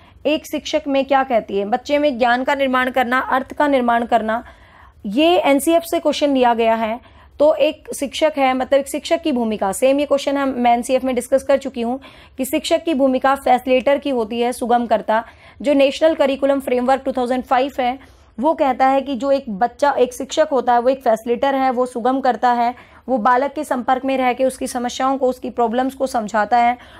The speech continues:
उसको अर्थ सिखाता है, मतलब उसकी हेल्प करता है पढ़ने में, ठीक है। मेन सेंटर्ड हमारी एजुकेशन का चाइल्ड है। नेक्स्ट है, इनमें से कौन सी विशेषता प्रतिभाशाली बच्चे की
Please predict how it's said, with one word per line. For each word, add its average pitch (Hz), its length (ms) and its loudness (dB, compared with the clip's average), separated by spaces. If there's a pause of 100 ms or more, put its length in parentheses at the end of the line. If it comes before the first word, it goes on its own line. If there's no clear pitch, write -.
उसको 262 220 0
अर्थ 285 300 0
सिखाता 247 420 0
है, 247 60 2
मतलब 269 220 0
उसकी 277 240 -4
हेल्प 240 280 0
करता 220 280 0
है 254 80 0
पढ़ने 196 420 -2
में, 180 160 -8
ठीक 262 180 -6
है। 294 60 2
मेन 247 220 0
सेंटर्ड 240 400 -2
हमारी 220 220 0
एजुकेशन 214 440 -8
का 208 200 -8 (480)
चाइल्ड 180 320 0
है। 170 180 -10 (500)
नेक्स्ट 311 260 2
है, 330 160 4
इनमें 294 180 2
से 320 140 -4
कौन 294 240 2
सी 320 140 -6
विशेषता 262 460 -2
प्रतिभाशाली 262 720 0
बच्चे 240 300 -4
की 262 260 -6